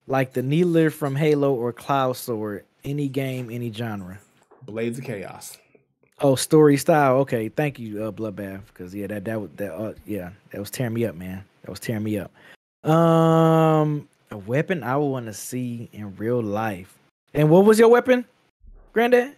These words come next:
Speaker 2: Blades of Chaos.
Speaker 1: Blades of Chaos? Yeah, that's, that's a, you know, look, that's a good one, bruh. That's a good one.
Speaker 2: Bro, I just wanna see 'em. I ain't wanna touch it. I just wanna look at it.
Speaker 1: Yeah, I'm trying to think of a weapon that's like,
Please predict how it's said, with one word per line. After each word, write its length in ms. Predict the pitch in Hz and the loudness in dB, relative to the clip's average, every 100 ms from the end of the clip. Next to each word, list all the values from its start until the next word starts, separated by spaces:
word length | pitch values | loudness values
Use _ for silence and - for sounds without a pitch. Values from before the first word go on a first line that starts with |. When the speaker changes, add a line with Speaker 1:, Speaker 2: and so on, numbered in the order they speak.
| - | -8
Speaker 2:
Blades 300 | 127 131 127 | -2 -2 -4
of 60 | |
Chaos. 480 | 147 139 107 107 - _ _ _ _ _ _ _ _ _ _ _ | -4 -4 -4 -10 -18 _ _ _ _ _ _ _ _ _ _ _
Speaker 1:
Blades 240 | 120 127 120 | -8 -6 -6
of 60 | |
Chaos? 360 | - 135 143 147 _ _ _ _ _ _ _ _ _ _ _ _ | -8 -6 -6 -10 _ _ _ _ _ _ _ _ _ _ _ _
Yeah, 440 | 139 185 269 320 285 | -4 0 0 0 -4
that's, 300 | 175 247 - | -4 -6 -12
that's 280 | - 123 160 | -10 -10 -8
a, 80 | 123 - | -14 -10
you 120 | 147 | -6
know, 180 | 139 139 | -2 0
look, 320 | 165 165 110 | 4 4 4
that's 240 | 139 190 - | 0 0 0
a 60 | |
good 220 | 113 180 | 2 2
one, 180 | 143 120 | 2 -2
bruh. 280 | 117 127 123 - | 0 0 -2 -2
That's 220 | 147 160 | 0 0
a 60 | 139 | -2
good 260 | 131 127 | -4 -4
one. 160 | 104 107 - | -8 -18 -16
Speaker 2:
Bro, 340 | 117 139 123 110 | -6 -4 -4 -4
I 120 | 143 | 0
just 100 | 453 | 2
wanna 140 | - | 2
see 280 | - - 190 | -2 2 2
'em. 120 | 110 | 2
I 140 | 120 180 | 0 0
ain't 80 | 135 | 0
wanna 140 | 123 | 0
touch 200 | 214 185 | 0 0
it. 40 | |
I 60 | 123 | -4
just 80 | 151 | -6
wanna 120 | 110 139 | -4 0
look 120 | 165 | 0
at 140 | 110 | 0
it. 100 | 98 - - - - _ _ - | -6 -16 -20 -20 -20 _ _ 0
Speaker 1:
Yeah, 200 | 233 262 | 4 4
I'm 100 | 294 | 4
trying 280 | - 359 339 | 4 4 4
to 60 | 330 | 4
think 140 | 294 | 2
of 120 | 262 | 6
a 60 | 214 | 4
weapon 560 | 175 214 240 226 196 | 6 4 4 2 2
that's 220 | 185 175 170 | 4 4 4
like, 260 | 170 156 | 2 2